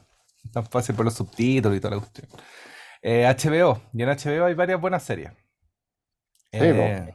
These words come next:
Speaker 1: de-,
Speaker 2: No, y me
Speaker 1: de-
Speaker 2: di cuenta que hay buenas películas también.
Speaker 1: No, sí, claro, hay harto.
Speaker 2: Ah, ya, hay que advertir que no estamos auspiciados por H B O.
Speaker 1: No, ojalá, pero no.
Speaker 2: Aunque, aunque sería una gran idea.
Speaker 1: No, no, no, no, no nos oponemos.
Speaker 2: <laughs>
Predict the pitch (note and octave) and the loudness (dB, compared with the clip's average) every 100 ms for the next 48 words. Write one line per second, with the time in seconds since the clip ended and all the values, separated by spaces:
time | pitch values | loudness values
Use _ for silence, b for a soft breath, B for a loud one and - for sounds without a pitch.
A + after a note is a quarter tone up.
0 | - G#2+ A#2+ D3+ A#2 G#2 A2 B2 A#2+ - | -10 -2 4 6 6 4 4 2 2 0
1 | - G2 G2 G#2+ A2 G#2 - F#2+ C3 F3 | 2 4 6 6 4 2 0 -6 -2 -2
2 | E3 F3 A2+ F2 _ _ A2 A#2+ - G#2+ | -2 -4 -8 -14 _ _ 0 0 0 -4
3 | G2+ F#2 - - - - - - _ _ | 0 -2 -4 -4 -4 -4 -12 -18 _ _
4 | B B A2 G#2 A#2 A#2 - C#3 C#3+ C3 | B B 0 0 0 2 4 4 4 4
5 | A#2 - C#3+ D3+ B2+ - A#2+ C#3 C#3+ C3+ | 0 0 -2 0 -2 0 2 4 0 -4
6 | - D3 D3 C#3 C3+ - B2+ C3 D3+ A2+ | 0 0 0 -2 -4 -4 -8 -6 0 2
7 | A#2 A2+ F2+ F2 G#2+ G#2 F#2+ - - G#2+ | 4 2 0 -2 0 0 -2 -6 -10 -2
8 | B2+ G#2 C#3 C#3+ C#3 D3 - C#3 E3 D#3 | 0 2 2 4 2 2 0 2 4 4
9 | C#3 D3 D#3+ E3+ E3 A2+ B2+ _ _ B2+ | 6 4 0 -2 -2 -2 -4 _ _ 0
10 | C3 C3 B2+ B2+ C3 C#3 C#3 C3+ B2+ A#2+ | 2 4 2 0 2 4 4 4 2 0
11 | A2 - - C3 C3+ C3 C3 F#2 F2 F2 | -2 -8 -8 -4 -2 -2 -4 -6 -8 -16
12 | F2+ _ _ _ _ _ _ _ - G3 | -20 _ _ _ _ _ _ _ -4 -4
13 | - D3+ - | -4 -16 -16